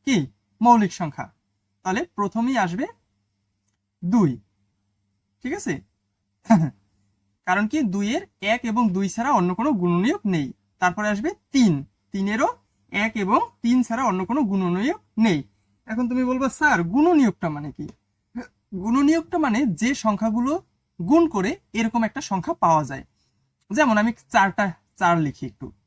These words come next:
ঠিক আছে? আমি চার লিখি। দেখো তো চারকে কত কত গুণ দিয়ে পাওয়া যায়? প্রথমত এক গুণ চার, ঠিক আছে? চার অক্ষে চার। আচ্ছা, দেখাচ্ছে কিনা আমি জানি না।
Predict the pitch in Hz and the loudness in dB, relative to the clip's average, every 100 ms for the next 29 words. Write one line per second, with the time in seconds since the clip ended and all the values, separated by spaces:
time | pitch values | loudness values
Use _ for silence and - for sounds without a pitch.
0 | _ - 320 392 147 330 - _ _ _ | _ -12 -12 -10 -14 -16 -20 _ _ _
1 | - 180 - - 151 147 - - - - | -10 -10 -8 -4 -2 -2 -6 -10 -12 -14
2 | _ _ _ _ _ 214 233 294 - 214 | _ _ _ _ _ -4 -2 -2 0 2
3 | 196 262 247 208 220 233 226 220 220 220 | 2 -2 -6 -6 -6 -6 -4 0 2 2
4 | 240 226 220 208 254 403 _ _ 220 220 | 0 0 0 0 -4 -6 _ _ -6 -2
5 | 240 240 349 440 _ _ _ 208 233 185 | -2 0 -4 -4 _ _ _ 0 0 0
6 | 220 392 - _ _ - 214 139 - _ | -4 -4 -10 _ _ 0 2 2 -2 _
7 | _ _ _ _ 294 427 185 143 - _ | _ _ _ _ -8 -6 -6 -6 -12 _
8 | - 180 392 - 359 440 _ _ _ _ | -4 -2 -2 -4 -8 -10 _ _ _ _
9 | 214 151 - _ _ - 131 151 160 - | 0 0 0 _ _ -14 -10 -10 -10 -10
10 | 175 165 160 160 156 143 | -8 -6 -6 -6 -6 -6